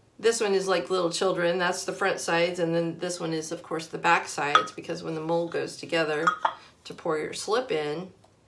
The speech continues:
you know, you have the two sides. But it's kinda fun to take your, your wet paper. Let's see if I got enough out of this one, and we can kinda do it here.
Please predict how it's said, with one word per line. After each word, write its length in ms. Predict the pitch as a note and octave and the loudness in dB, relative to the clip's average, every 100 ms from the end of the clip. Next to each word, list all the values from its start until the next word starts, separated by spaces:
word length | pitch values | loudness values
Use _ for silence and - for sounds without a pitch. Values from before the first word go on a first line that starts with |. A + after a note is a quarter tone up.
| _ _ _ _ _ | _ _ _ _ _
you 100 | - | -12
know, 120 | - - - | -10 -12 -12
you 180 | D#3+ | -10
have 220 | E3+ - - | -8 -8 -10
the 80 | |
two 180 | - - | -12 -12
sides. 520 | - - - - - - - - - - | -8 -8 -8 -14 -18 -20 -20 -20 -20 0
But 140 | - C4 | 4 4
it's 140 | C#4 | 4
kinda 200 | F#4+ F#4 | 0 2
fun 240 | G#4 D#4+ D#4 | 4 2 0
to 100 | C4+ | 0
take 240 | C#4+ C4 | 0 4
your, 340 | A#3+ A3 - | 4 6 6
your 140 | A3 G#3 | 4 4
wet 260 | G#3+ G3+ | 4 4
paper. 680 | - - - F3+ E3+ G3+ - - - - _ _ _ - - _ _ - | 4 2 4 6 6 4 -6 -20 -20 -20 _ _ _ -20 -20 _ _ -8
Let's 180 | G#3+ G#3 | -6 -4
see 120 | - | -4
if 100 | G#3+ | -2
I 80 | G3 | 0
got 120 | F#3+ | 0
enough 260 | F3+ F3+ F3 | 0 -4 -4
out 200 | - - | 6 10
of 140 | F3+ | 10
this 140 | - - | 10 -2
one, 320 | F3+ - - | -4 -4 -8
and 140 | - F#3+ | -8 -6
we 80 | - | -8
can 240 | - - | -10 -12
kinda 380 | - - F3+ F3+ | -14 -10 -8 -8
do 240 | - F3 | -6 -6
it 120 | - | -6
here. 380 | - - - - | -8 -12 -10 -10